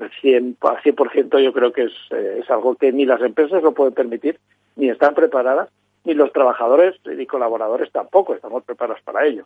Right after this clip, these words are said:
Otra cosa es que sea una solución puntual, coyuntural, eh,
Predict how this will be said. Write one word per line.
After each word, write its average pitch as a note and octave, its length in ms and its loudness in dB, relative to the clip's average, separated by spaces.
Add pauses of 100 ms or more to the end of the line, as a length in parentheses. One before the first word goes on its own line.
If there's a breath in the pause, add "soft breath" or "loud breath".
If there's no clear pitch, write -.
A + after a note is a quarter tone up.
(480)
Otra C#3 240 4
cosa D#3 300 6
es - 80 0
que D3 160 0
sea D3+ 140 0
una D3 160 0
solución D3 720 -2
puntual, D3 640 4
coyuntural, D3 760 0 (540)
eh, C3+ 240 0